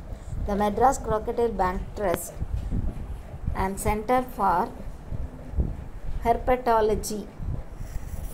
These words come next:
was the brainchild of the le-, legendary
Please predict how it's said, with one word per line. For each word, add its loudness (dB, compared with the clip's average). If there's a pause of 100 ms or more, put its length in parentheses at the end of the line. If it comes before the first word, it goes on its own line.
(160)
was 4
the 12
brainchild 2
of 0
the 2
le-, 2 (300)
legendary 4